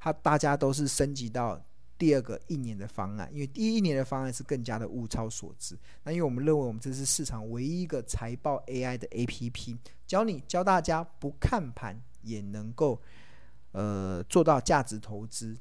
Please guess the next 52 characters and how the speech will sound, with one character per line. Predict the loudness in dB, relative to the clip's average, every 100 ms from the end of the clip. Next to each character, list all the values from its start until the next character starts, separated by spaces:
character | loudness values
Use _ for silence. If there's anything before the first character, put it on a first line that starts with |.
| -10
做 | -6 -6
到 | -4 -4 -4
这 | -6
个， | -6 -4 -4 -6 -8 -10 -10 -12 -12
呃， | -12 -10 -10 -12 -12 -12 -12 -12 2
放 | 2 4
飞 | 2 2
获 | 4 4 4
利 | 0 -4
的 | -6 -6 -8 -12 -12 -6
表 | -4 -2
现。 | -2 -2 -6 -12 -12 -12 -12 -4
那 | 4
另 | 6
外 | 6
这 | 4
是 | 6
方 | 6
案 | 8 4
一， | 2
那 | 4 6
方 | 8 8
案 | 6
二 | 4 4
的 | 2
部 | -2
分 | -2 -2 -2
是 | -4 -2 -2 -2
年 | -2 -2 -2
费， | 4 4 4
就 | -4 -6
一 | -2 0
年 | 0 -2
缴 | -2 -2
一 | -2 0
万 | 0 0
零 | -2
九 | -4
十 | -6 -4
九 | 0 0 -2
元。 | -6 -8 -10 -12 -10
那 | -4 -4 -2
你 | -6
除 | -6 0
了 | 2
可 | 4
以 | 2
使 | 2 2
用 | 2 2 2
一 | 2
年 | 2 -2 -4
的 | -4 -4